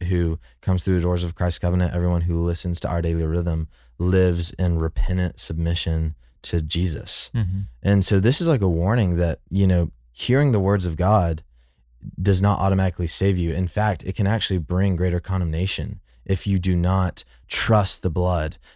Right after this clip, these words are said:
Speaker 1: Now, the, the great thing is that, like, if you trust the blood of Jesus,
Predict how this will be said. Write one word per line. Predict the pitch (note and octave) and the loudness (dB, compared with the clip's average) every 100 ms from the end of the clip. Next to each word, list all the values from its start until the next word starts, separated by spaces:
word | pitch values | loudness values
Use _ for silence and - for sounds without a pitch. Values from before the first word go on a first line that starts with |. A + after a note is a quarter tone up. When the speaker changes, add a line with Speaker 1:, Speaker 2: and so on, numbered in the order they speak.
| G2+ | 0
Speaker 1:
Now, | A2+ | 2
the, | G2+ G#2+ | 4 2
the | G2+ | 0
great | F#2+ A#2+ A#2+ | 4 4 4
thing | - G2+ | 2 2
is | F#2+ F2 | 2 2
that, | F#2 D#2 | 0 2
like, | F2 - - - | 0 -2 -4 -4
if | F#2+ | 0
you | G#2+ A#2 G2+ | 4 4 4
trust | - - A2 G#2 | -2 0 0 0
the | - | -2
blood | F2+ F#2+ D#2+ | 0 0 -2
of | |
Jesus, | D#2+ F#2+ F2 D#2+ D#2 - | -2 -2 0 -2 -4 -6